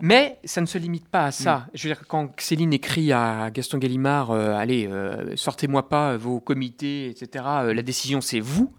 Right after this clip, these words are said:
Speaker 2: Oui.
Speaker 1: Ça, c'est, je veux dire, là encore une fois, lucidité, euh, géniale de Céline, c'est-à-dire, euh, c'est-à-dire qu'il a tout à fait compris, c'est-à-dire qu'il y a une partie effectivement qui se joue au comité de lecture,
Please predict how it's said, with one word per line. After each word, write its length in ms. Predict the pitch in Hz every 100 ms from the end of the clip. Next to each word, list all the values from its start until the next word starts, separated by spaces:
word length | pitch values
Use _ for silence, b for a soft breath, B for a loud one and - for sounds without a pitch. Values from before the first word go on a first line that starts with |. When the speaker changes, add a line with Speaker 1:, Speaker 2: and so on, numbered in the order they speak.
| _ -
Speaker 2:
Oui. 120 | 117 B B B B
Speaker 1:
Ça, 160 | - 147
c'est, 160 | - -
je 80 | 156
veux 40 | 165
dire, 140 | 170 160
là 100 | 165
encore 220 | 175 160
une 80 | 135
fois, 400 | - 156 131 101
lucidité, 720 | 107 127 139 123 - 135 123
euh, 60 | 107 101 101 -
géniale 420 | 120 123 139 139 120
de 60 |
Céline, 400 | 113 180 233 190
c'est-à-dire, 420 | 117 - 131 156
euh, 220 | 117 104 98 - -
c'est-à-dire 240 | - 135
qu'il 80 | -
a 40 | 117
tout 160 | - 165
à 60 |
fait 100 | 147
compris, 320 | 139 190 -
c'est-à-dire 220 | 175 127 -
qu'il 100 | 117
y 20 |
a 40 |
une 120 | 139
partie 420 | 156 170 - - 170
effectivement 420 | - - 139 135
qui 100 | -
se 140 | -
joue 200 | 123 135
au 20 | 120
comité 340 | 117 113 117
de 60 | 110
lecture, 500 | 110 - 247 254